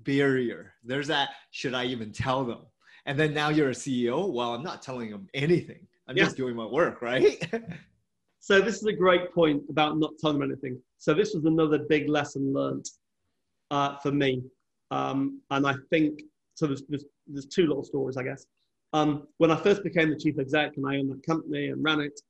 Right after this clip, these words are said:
Speaker 2: um, I was quite transparent with all sorts of things to all sorts of people. I quickly realized that's a big mistake.
Speaker 1: Yeah.
Speaker 2: You mustn't be completely transparent with everyone about everything that's in your mind.
Speaker 1: Yeah.
Speaker 2: Wearing your heart on your sleeve as chief exec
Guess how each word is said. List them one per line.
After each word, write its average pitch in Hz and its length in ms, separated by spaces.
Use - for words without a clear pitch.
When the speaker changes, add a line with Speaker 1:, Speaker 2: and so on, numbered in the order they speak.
Speaker 2:
um, 139 340
I 170 100
was 196 140
quite 175 280
transparent 147 680
with 143 160
all 170 180
sorts 175 300
of 123 80
things 127 240
to 160 100
all 156 120
sorts - 200
of 131 80
people. 139 320
I 139 60
quickly 196 320
realized 131 580
that's - 220
a 131 60
big 139 160
mistake. 135 340
Speaker 1:
Yeah. - 100
Speaker 2:
You 156 100
mustn't 165 560
be 147 240
completely 156 380
transparent 139 500
with 139 100
everyone 143 280
about 139 220
everything 143 300
that's 135 160
in 139 80
your 135 120
mind. 131 280
Speaker 1:
Yeah. - 80
Speaker 2:
Wearing 180 300
your 170 180
heart 156 300
on 156 120
your 147 140
sleeve 143 360
as 131 100
chief 147 240
exec 131 400